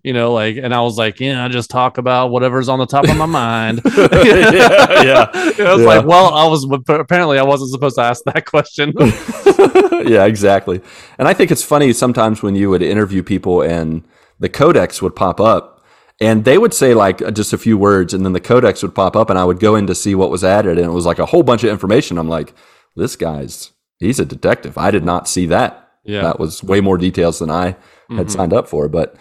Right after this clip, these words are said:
Speaker 2: yeah, that was a fun little thing to, uh, you know, I'm not always a big fan. Like, I played through L A Noire,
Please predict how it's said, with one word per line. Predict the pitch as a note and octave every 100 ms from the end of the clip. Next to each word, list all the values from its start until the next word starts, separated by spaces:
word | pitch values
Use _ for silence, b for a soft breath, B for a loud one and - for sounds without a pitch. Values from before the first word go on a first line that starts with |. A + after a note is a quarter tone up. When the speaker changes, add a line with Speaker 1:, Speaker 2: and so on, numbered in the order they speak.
| b b b
Speaker 2:
yeah, | - G#2
that | B2
was | G3
a | F3
fun | E3 D3
little | C#3 A#2+
thing | A#2+ F#2+ E2+
to, | F#2+ F2+ F2
uh, | E2 E2 E2 D#2+ - -
you |
know, | G2+ F2
I'm | G2 B2+
not | C#3+ -
always | C3 C3+
a | B2
big | B2 A#2+
fan. | A#2 A#2+ B2+
Like, | A2+ G2 -
I | G#2+
played | - - A2 A#2 C3+ C#3 _ _ _
through | C#3+ D3 D3 C#3+
L | C#3
A | C#3
Noire, | C#3 C3+ C3+ C#3 b